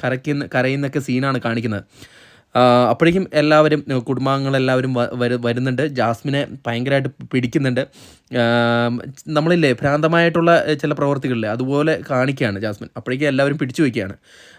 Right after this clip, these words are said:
ആ, പിടിച്ചു വയ്ക്കുമ്പം നമ്മളൊരു, ഏ, black and white, ഏ, മൂഡിൽ, ഏ, നമ്മുടെ, ഏ, ഗബ്രീനെ കാണിക്കുന്നത്. ഗബ്രി ഇതിലൊന്നും മിണ്ടുന്നില്ല, അവിടെ ഇങ്ങനെ കൈയും കൊടുത്ത് ഇങ്ങനെ ഇരിക്കുന്നേ ഉള്ളൂ. അതാണ് പ്രൊമോ കാണിക്കുന്നത്. എന്തായാലും ഒരു അടിപൊളി ഒരു പ്രൊമോ ആണ്. നാളത്തെ എപ്പിസോഡ് കാണാൻ തന്നെയുണ്ട്.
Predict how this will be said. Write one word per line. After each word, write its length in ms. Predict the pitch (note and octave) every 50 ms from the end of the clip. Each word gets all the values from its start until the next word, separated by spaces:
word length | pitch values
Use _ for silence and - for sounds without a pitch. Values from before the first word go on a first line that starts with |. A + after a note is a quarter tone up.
| _ - -
ആ, 220 | C3+ C#3 C#3 C#3+
പിടിച്ചു 280 | C#3+ C#3 D3+ C#3+ D3+ G3+
വയ്ക്കുമ്പം 420 | F#3 F3 E3+ E3 D#3+ E3+ E3 -
നമ്മളൊരു, 720 | C#3+ C#3+ C#3+ D3 D3 D3 D3 D3 D3 - - C#3 C#3 C3+ C3
ഏ, 40 | B2+
black 340 | B2+ C3 C3+ C3+ - D3
and 140 | D3 D3 C#3+
white, 180 | C#3+ C#3+ C3+ D3
ഏ, 220 | - - C3+ C3
മൂഡിൽ, 440 | C3 B2+ B2 B2 B2+ C3 B2+ C3+ C3+
ഏ, 220 | - - B2+ B2
നമ്മുടെ, 440 | A#2+ A#2+ A#2+ A#2 A#2+ A#2+ B2 A#2+ A2+ -
ഏ, 80 | A#2+ A#2+
ഗബ്രീനെ 420 | A#2+ A#2+ A#2+ A#2 A#2+ C3+ C3+ C3
കാണിക്കുന്നത്. 340 | C3 A#2 A2+ G#2+ G#2 G#2+ A2
ഗബ്രി 240 | B2+ C3+ C#3+ F#3+ G#3
ഇതിലൊന്നും 560 | G3 F3+ G3+ G3 F#3+ F#3+ G3 G3+ G3+ G3 - E3
മിണ്ടുന്നില്ല, 440 | E3 D3+ D3+ F3 F3 E3 C#3+ B2
അവിടെ 220 | A2+ A2+ A#2+ C#3+ D#3+
ഇങ്ങനെ 360 | D#3 E3 F3 F3 F3+ F3+ E3+ - - - - - - -
കൈയും 240 | D3 C#3+ D3+ E3+ F3+
കൊടുത്ത് 240 | F3+ E3+ E3 -
ഇങ്ങനെ 180 | D#3+ D#3+ D#3+ D#3
ഇരിക്കുന്നേ 340 | D3+ C#3 C3 C#3 D#3+ D3+ C#3+
ഉള്ളൂ. 200 | A#2 G2+ F#2+ - -
അതാണ് 360 | E2 E2+ A#2 C3+ D3 D#3+ E3+ E3+
പ്രൊമോ 320 | E3+ D#3+ C#3 D3 D3 D3+
കാണിക്കുന്നത്. 400 | C#3+ C3+ B2 A#2 A2+ G#2+ G2+ - -
എന്തായാലും 460 | - A#2 A#2+ C3+ E3 F3 F#3 F#3+ G3
ഒരു 120 | F3 D#3 E3
അടിപൊളി 460 | D#3 D3 C#3 C3 D3+ E3 F3 G3 F#3+
ഒരു 100 | F#3 F3+
പ്രൊമോ 260 | E3 E3+ D3+ D3 D#3+
ആണ്. 200 | D#3+ D#3 D3 C#3
നാളത്തെ 360 | C3 C3 C3+ D3 D#3 - -
എപ്പിസോഡ് 500 | E3+ D#3 - - D#3 C#3+ - E3 E3 E3 D3
കാണാൻ 340 | C#3 B2+ C3+ C#3+ D3+ D#3 D#3+
തന്നെയുണ്ട്. 340 | D#3+ D3 C3+ B2+ B2+ D3+